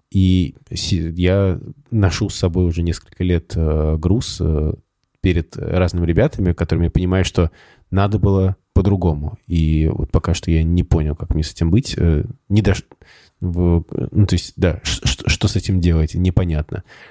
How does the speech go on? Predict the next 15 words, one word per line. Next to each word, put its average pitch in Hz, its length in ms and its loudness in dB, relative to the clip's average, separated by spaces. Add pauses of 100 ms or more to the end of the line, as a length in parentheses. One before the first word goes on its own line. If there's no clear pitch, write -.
Поэтому 87 320 2
я 87 280 4
всячески 80 600 -2 (540)
при 80 320 0
любой 85 240 2
возможности 90 560 0
стараюсь 82 500 0 (120)
к-, 85 320 -4
ко 82 160 0
всем 80 360 0
быть, 78 300 -2
э, 85 360 -2 (220)
добрым, 82 540 0 (220)
надеюсь, 78 560 0
как-то 80 400 -4